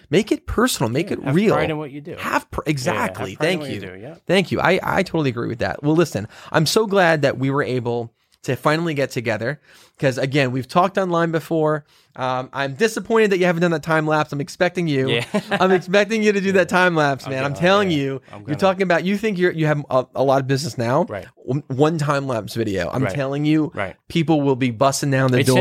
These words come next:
Speaker 1: doors.
Speaker 2: the, it's in the, everything's in the works. It's, you know,
Speaker 1: Yes.
Speaker 2: it's, it's all either half done or up
Speaker 1: Yeah.
Speaker 2: in, up in here,
Speaker 1: Yeah.
Speaker 2: you know, but it's, it, it's, it's been a ride, man.
Speaker 1: Cool.
Speaker 2: And, and without, and I, I just, I'll, I'll leave you with the last thought is, if,
Speaker 1: Yeah.
Speaker 2: you know, if you don't surround yourself with po-,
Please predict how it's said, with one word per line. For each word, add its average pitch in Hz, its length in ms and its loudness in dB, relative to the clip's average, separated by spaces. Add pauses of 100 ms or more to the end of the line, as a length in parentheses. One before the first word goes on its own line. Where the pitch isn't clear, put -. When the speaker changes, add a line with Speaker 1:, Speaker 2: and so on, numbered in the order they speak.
Speaker 1:
doors. - 120 2
Speaker 2:
the, 139 40 0
it's 143 120 -2
in 185 100 4
the, 175 100 2
everything's 185 440 0
in 185 100 2
the 170 80 2
works. 104 340 0
It's, - 280 -6
you 123 160 2
know, 104 180 2
Speaker 1:
Yes. 107 40 2
Speaker 2:
it's, - 200 -6
it's 120 240 -4
all 151 240 2
either 127 280 2
half 131 320 0
done 127 320 0
or 110 240 2
up 107 120 2
Speaker 1:
Yeah. 123 60 2
Speaker 2:
in, 117 140 -2
up 123 180 -6
in 117 140 -2
here, 117 420 -2
Speaker 1:
Yeah. 113 240 2
Speaker 2:
you 98 60 2
know, 107 160 2
but 107 180 -2
it's, - 360 -2 (460)
it, - 80 -8
it's, 143 440 -2
it's 147 160 -4
been 180 140 -2
a 160 60 -2
ride, - 280 -6
man. 107 260 0
Speaker 1:
Cool. 117 160 2
Speaker 2:
And, 127 120 2
and 131 140 2
without, 160 400 2 (480)
and 117 80 0
I, 110 260 2
I 131 40 2
just, - 260 -4 (100)
I'll, 123 240 0
I'll 123 120 0
leave 131 200 2
you 107 240 0
with 110 180 0
the 101 100 0
last 110 340 0
thought 113 240 2
is, 101 180 -2
if, 107 120 -4
Speaker 1:
Yeah. 110 260 0
Speaker 2:
you 117 140 -2
know, 98 200 0
if 104 120 -6
you 117 80 4
don't 135 120 4
surround 135 320 2
yourself 127 360 0
with 107 180 -4
po-, - 180 -10